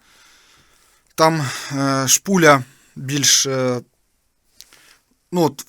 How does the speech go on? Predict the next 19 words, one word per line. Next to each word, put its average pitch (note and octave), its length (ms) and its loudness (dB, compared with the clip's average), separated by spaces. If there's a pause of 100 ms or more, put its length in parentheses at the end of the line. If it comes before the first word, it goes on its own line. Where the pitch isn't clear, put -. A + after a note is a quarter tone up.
(160)
в, D3+ 80 -14
в C3 120 -12
плані F3 360 2
покосу, E3 500 0
якщо, D3+ 720 2 (120)
е, B2 440 -4
цими, B2+ 360 2 (1600)
якщо C#3 260 0
ліскою E3 400 2
косити, F#3+ 540 0 (400)
то C#3 120 -10
на C#3+ 100 -2
мотокосарку E3+ 720 -2
більш C#3+ 260 0
краща D3+ 420 2
шпуля. A2+ 460 -6 (800)
А C#3 480 6
от D3 280 -2
тут F4 340 0